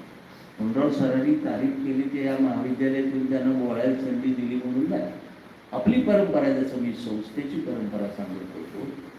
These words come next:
तसं प्राध्यापकांची परंपरा, पेटून उठलं पाहिजे असे विद्यार्थी निर्माण,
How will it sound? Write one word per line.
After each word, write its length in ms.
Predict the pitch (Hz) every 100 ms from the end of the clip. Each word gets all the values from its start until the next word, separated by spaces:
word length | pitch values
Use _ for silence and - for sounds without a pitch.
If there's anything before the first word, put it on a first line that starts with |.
| - - -
तसं 180 | 104 -
प्राध्यापकांची 920 | 107 110 - 135 139 - 147 143 -
परंपरा, 600 | - 107 101 - - - - - - - - - - - -
पेटून 560 | 196 214 247 214 262 311
उठलं 460 | 294 - - 220 -
पाहिजे 460 | 139 - - - - - - - - - - -
असे 220 | 104 151
विद्यार्थी 560 | 127 104 - 107 - 143
निर्माण, 640 | 120 95 - - - -